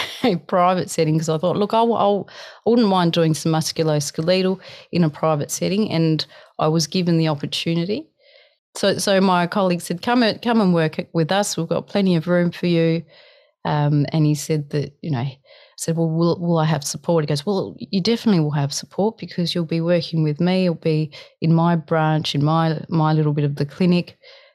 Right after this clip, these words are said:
Um, and as I started, he worked Monday, Wednesday, Friday, and I worked Tuesday, Thursday. And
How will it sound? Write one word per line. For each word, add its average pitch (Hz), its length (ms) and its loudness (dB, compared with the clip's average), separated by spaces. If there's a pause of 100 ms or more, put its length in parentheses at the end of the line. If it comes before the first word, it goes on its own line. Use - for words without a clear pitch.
(120)
Um, 151 520 0
and 156 340 2
as 196 160 -2
I 170 140 0
started, 151 760 -2 (540)
he 214 180 2
worked 165 480 0
Monday, 160 240 2
Wednesday, 147 840 0 (180)
Friday, 220 340 2
and 214 100 2
I 175 120 2
worked 175 280 0
Tuesday, 175 480 -2
Thursday. 165 680 -2 (300)
And 165 440 0